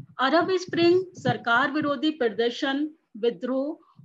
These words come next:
और सशस्त्र विद्रोह की एक श्रृंखला थी। यानी आपको बच्चों ये पता लग गया कि कहाँ पर हुआ, दूसरा आपको ये पता लग गया कि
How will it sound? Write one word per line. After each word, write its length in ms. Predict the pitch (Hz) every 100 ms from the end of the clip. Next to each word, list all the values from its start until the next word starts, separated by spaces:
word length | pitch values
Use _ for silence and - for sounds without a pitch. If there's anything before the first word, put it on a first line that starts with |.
| -
और 320 | 240 240 269 - _
सशस्त्र 520 | - 247 330 339 339
विद्रोह 380 | 254 202 226 233
की 200 | 220 302
एक 540 | 294 233 330 - - -
श्रृंखला 460 | 262 247 254 254
थी। 340 | 247 262 196 _ _ _ -
यानी 180 | 254 269
आपको 340 | 247 - 294
बच्चों 340 | 269 269 302
ये 180 | 269 254
पता 280 | 269 294 294
लग 200 | 285 240
गया 140 | 285
कि 160 | 277 311
कहाँ 380 | - 214 208 214
पर 100 | 254
हुआ, 320 | 269 269 269 - - - 190
दूसरा 340 | 262 277 302
आपको 360 | 277 277 294 277
ये 220 | 220 285
पता 280 | 277 285 277
लग 200 | 269 226
गया 180 | 269
कि 220 | 269 311